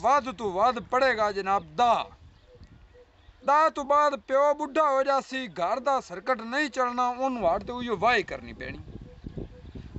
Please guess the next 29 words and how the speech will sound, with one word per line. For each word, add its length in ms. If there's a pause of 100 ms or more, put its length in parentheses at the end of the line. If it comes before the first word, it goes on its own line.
ਜੇ 480
ਕੋਈ 160
ਨਸੀਬਾਂ 500
ਵਾਲਾ 220
ਪੁੱਤਰ 360
ਪੜ੍ਹ 300
ਹੀ 80
ਗਿਆ 520 (1000)
ਤੇ 100
ਮੁੜ 320
ਇੱਥੇ 580
ਸਿਆਸਤਦਾਨਾਂ 1000
ਦੇ 160
ਗਿੱਟੇ 400
ਨੱਪਣੇ 340
ਪੈਣੇ 320
ਨੇ 220 (960)
ਤੇ 60
ਉਹਨਾਂ 320
ਦੀ 80
ਮਿੰਨਤ 420
ਕਰਨੀ 340
ਪੈਣੀ 480
ਵੀ 160
"ਸਾਨੂੰ 300
ਕਿਸੇ 200
ਪੋਸਟ 400
ਤੇ 100
ਲਵਾਓ।" 580